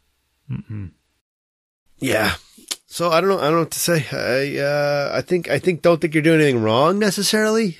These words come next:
Speaker 2: I don't think you're doing, I don't think you need to stay. Um,
Speaker 1: Well, clearly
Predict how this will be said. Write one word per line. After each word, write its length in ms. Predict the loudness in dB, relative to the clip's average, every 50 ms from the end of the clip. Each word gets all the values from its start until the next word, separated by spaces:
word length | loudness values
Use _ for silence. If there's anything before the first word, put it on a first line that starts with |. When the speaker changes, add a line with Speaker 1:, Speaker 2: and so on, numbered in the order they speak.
| -12 -12
Speaker 2:
I 80 | -6
don't 140 | -4 -4 -2
think 160 | -2 -2 -2
you're 80 | -2 0
doing, 420 | 0 0 0 0 0 -2 -4 -6 -8 _
I 80 | -6 -4
don't 140 | -2 -2 -2
think 140 | -4 -4 -4
you 100 | -4 -2
need 340 | 0 0 2 2 2 0 0
to 220 | 0 2 2 2
stay. 640 | 0 0 0 0 2 2 2 2 0 -2 -4 -6 -10 -14 -12 -6
Um, 540 | -2 0 0 0 0 -2 -2 -4 -6 -6 -6 -4
Speaker 1:
Well, 220 | -2 0 0 0
clearly 680 | 2 2 4 4 4 4 4 2 2 0 0 -2 -6